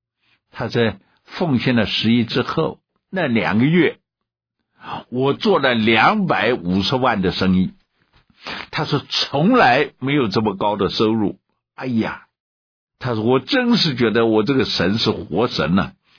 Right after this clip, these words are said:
弟兄姊妹，我开始就讲了，这是一个，我觉得很，对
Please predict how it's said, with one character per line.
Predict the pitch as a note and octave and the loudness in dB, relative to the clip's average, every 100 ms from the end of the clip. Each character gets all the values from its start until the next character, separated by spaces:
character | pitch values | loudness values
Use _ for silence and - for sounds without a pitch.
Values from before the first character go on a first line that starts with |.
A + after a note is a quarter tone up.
| _ | _
弟 | C3 | -6
兄 | A2 | -4
姊 | E2 | -2
妹， | D#2+ D#2 - _ _ _ _ _ _ | -2 -2 -4 _ _ _ _ _ _
我 | F#2 F#2+ | -8 -6
开 | F#2+ A2+ A2 | -4 -2 -2
始 | - E2 | -2 -2
就 | F2+ | -2
讲 | - - G#1 | -2 -4 -6
了， | - - _ - - _ | -12 -16 _ -20 -20 _
这 | - C3 | -8 -4
是 | - | -2
一 | A2 | 0
个， | A2 F#2+ - _ _ | 0 -2 -8 _ _
我 | A2+ A#2 | -6 -2
觉 | A#2 | 0
得 | A2 F#2+ | 0 -2
很， | C#2+ F2 D#2+ E2 F#2+ - _ | -2 0 0 0 -2 -6 _
对 | D#3+ B2 F#2+ | -4 -2 -2